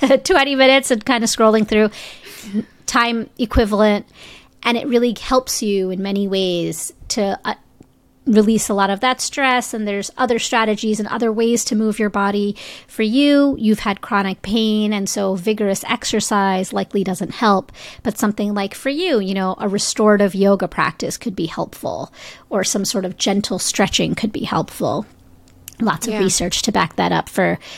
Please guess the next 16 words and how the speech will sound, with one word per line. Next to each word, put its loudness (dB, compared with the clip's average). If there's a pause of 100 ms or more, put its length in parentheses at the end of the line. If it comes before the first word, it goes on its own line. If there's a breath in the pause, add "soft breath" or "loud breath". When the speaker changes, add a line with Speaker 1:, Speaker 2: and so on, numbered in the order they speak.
(100)
Speaker 1:
patients 0
with -4
chronic -6
pain -2
or -2
fibromyalgia -4
or -2
other -4
things. -4 (360 loud breath)
Um, -2 (160)
and 4
then 2 (360)
so 0
many 2
other 0
strategies, -2